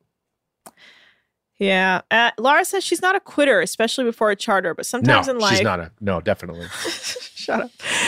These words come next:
Speaker 1: Sometimes in life you have to choose between your happiness and a job, and she's choosing her own happiness.
Speaker 2: The last way I would describe her is a quitter. First way, mm, Beelzebub.
Speaker 1: <laughs> Murderer.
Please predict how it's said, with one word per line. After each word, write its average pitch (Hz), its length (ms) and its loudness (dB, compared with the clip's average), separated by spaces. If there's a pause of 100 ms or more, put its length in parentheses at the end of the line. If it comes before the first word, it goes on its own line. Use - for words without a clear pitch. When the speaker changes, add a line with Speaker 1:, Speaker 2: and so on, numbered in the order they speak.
(140)
Speaker 1:
Sometimes 359 460 2
in 294 80 0
life 262 220 2
you 269 80 2
have 262 220 4
to 247 100 -12
choose 247 220 -6
between 233 240 -6
your 214 120 -4
happiness 285 680 -2
and 220 200 -4
a 220 80 2
job, 170 480 2
and 214 120 -8
she's - 220 -8
choosing 226 460 -4
her 220 180 -4
own 175 240 -2
happiness. - 960 -8 (960)
Speaker 2:
The 175 120 0
last 190 680 0
way 156 180 2
I 147 140 2
would 156 180 -6
describe 156 500 -4
her 156 120 -12
is 156 160 -10
a - 40 -18
quitter. 139 500 -8 (240)
First 190 280 0
way, 220 300 2 (160)
mm, 170 380 -10
Beelzebub. 180 800 4
Speaker 1:
<laughs> 381 840 2
Murderer. 294 640 2